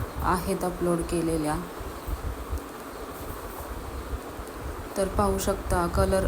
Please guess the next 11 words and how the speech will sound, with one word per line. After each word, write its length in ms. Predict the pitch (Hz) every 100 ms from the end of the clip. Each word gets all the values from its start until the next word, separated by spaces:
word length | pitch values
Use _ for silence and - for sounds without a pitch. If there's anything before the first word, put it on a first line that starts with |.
| -
आप्प्यांचा 460 | 180 - 175 180
कसा 240 | 185 185 185
बदललेला 600 | 185 180 185 180 175 175
आहे. 280 | 175 175 170
तर 240 | 180 175 - - - - - -
आपल्याला 480 | - 185 185 180 175 185 - - - - - - - - -
इथे, 360 | 160 170 185 185 - - -
अ, 260 | 170 170 165
पूर्ण, 400 | 170 196 190 190 196 - - - - -
अ, 300 | 165 165 165
आप्पे 340 | 170 - 175